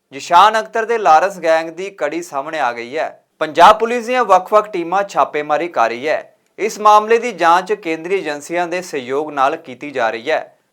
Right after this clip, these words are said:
ਤਾਂ ਜੋ ਅਸੀਂ ਇਨਪੁਟ ਪ੍ਰਾਪਤ ਕਰ ਸਕੀਏ। ਜ਼ਿਕਰ ਕਰ ਦਈਏ ਕਿ ਜਲੰਧਰ ਪੁਲਿਸ ਦੀਆਂ ਟੀਮਾਂ ਨੇ ਬਾਰਾਂ ਘੰਟਿਆਂ ਦੇ ਅੰਦਰ ਦੋ ਗ੍ਰੇਨੇਡ ਸੁੱਟਣ ਵਾਲਿਆਂ ਨੂੰ ਗ੍ਰਿਫਤਾਰ ਕਰ ਲਿਆ। ਪੁਲਿਸ ਨੇ ਹਮਲੇ ਵਿੱਚ ਵਰਤਿਆ ਗਿਆ ਈ ਰਿਕਸ਼ਾ ਵੀ ਬਰਾਮਦ ਕਰ ਲਿਆ ਹੈ।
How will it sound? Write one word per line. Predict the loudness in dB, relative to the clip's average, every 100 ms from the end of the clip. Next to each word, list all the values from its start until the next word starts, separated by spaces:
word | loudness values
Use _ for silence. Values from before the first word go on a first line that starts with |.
| _ _ _ 6
ਤਾਂ | 6 6
ਜੋ | 4 2
ਅਸੀਂ | 0 -6
ਇਨਪੁਟ | -6 -4 -2
ਪ੍ਰਾਪਤ | 2 2 2 -2
ਕਰ | -2 -2
ਸਕੀਏ। | -6 -12 -8 -8 -10 _ _
ਜ਼ਿਕਰ | 0 2 6
ਕਰ | 6 6
ਦਈਏ | 2
ਕਿ | 2
ਜਲੰਧਰ | 0 0 2 0 0
ਪੁਲਿਸ | -2 -2 -4
ਦੀਆਂ | -6
ਟੀਮਾਂ | -6 -6 -4 -4
ਨੇ | -2
ਬਾਰਾਂ | 2 4 4 2
ਘੰਟਿਆਂ | -2 -2 -2 -2
ਦੇ | -4
ਅੰਦਰ | -4 -6 -4
ਦੋ | -4 -4 -4
ਗ੍ਰੇਨੇਡ | -6 -4 -4 -4
ਸੁੱਟਣ | -8 -8 -6 -2
ਵਾਲਿਆਂ | 0 0 -2
ਨੂੰ | -6 -8
ਗ੍ਰਿਫਤਾਰ | -8 -2 -2 -2
ਕਰ | -4
ਲਿਆ। | -2 -4 -4 -8 _ _ -6
ਪੁਲਿਸ | -4 -2
ਨੇ | 0 0
ਹਮਲੇ | 2 2 2
ਵਿੱਚ | 2 -2
ਵਰਤਿਆ | 0 0 2 4
ਗਿਆ | 4 4 2
ਈ | 2 -2
ਰਿਕਸ਼ਾ | -4 -2 -2
ਵੀ | 0
ਬਰਾਮਦ | 0 0 0 -4
ਕਰ | -4 0
ਲਿਆ | 0
ਹੈ। | 0 -4